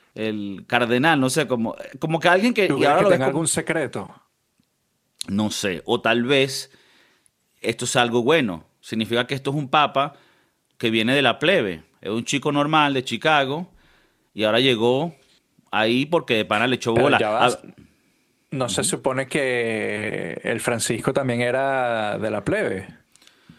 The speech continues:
Speaker 1: Sí.
Speaker 2: En Argentina.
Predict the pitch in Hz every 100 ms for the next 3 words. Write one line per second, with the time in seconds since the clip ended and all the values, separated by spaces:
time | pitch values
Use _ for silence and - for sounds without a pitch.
0 | _ _ _ _ _ _ _ _ _ _
1 | _ _ _ 494 - - - - - -
2 | - 185 170 151 113 110 185 180 113 98
3 | 101